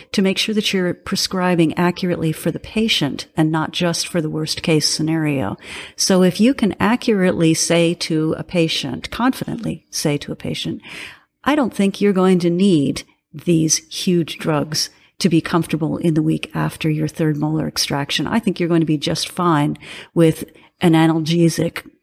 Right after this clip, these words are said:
combination of drugs." And if you can give that patient confidence that they are going to be just fine and that they don't need the opioids,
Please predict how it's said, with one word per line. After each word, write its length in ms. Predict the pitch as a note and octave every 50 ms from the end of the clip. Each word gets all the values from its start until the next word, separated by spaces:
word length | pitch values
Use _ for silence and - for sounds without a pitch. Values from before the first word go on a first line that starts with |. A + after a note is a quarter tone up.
| _ _ _ _ _ _ -
combination 640 | - D#3 D#3 D#3 D3+ A#2+ D3+ C#3+ D#3 - - - -
of 80 | -
drugs." 460 | - - - - - - - - - - - - - - - - _ _ _ -
And 500 | F3 F3 E3+ E3+ E3 E3+ E3+ - - - _ - - - - _ _ _ _ -
if 180 | - G#3+ - -
you 80 | C4
can 120 | C4+ C#4 G3+
give 160 | G#3+ A3 F#3+
that 180 | F#3 D#3+ -
patient 320 | - F#3 F3 - - - -
confidence 640 | - F3 F3+ F3+ - E3 - C3+ - - - - - -
that 160 | - E3+ -
they 200 | - E3+ E3 E3
are 80 | E3 D#3+
going 240 | D#3+ F3 E3 D#3+ D#3
to 60 | D#3
be 140 | D#3+ D#3 D3+
just 320 | - - - - - -
fine 280 | - D3 C#3+ D3 D3+ E3
and 120 | F3 D#3+
that 100 | E3+ D#3
they 80 | - D3
don't 240 | D#3 F3 G3 - -
need 160 | D#3+ D#3 -
the 80 | D#3
opioids, 640 | D#3 D#3 D3 - - E3 D#3+ E3 F3 F#3+ F#3+ - -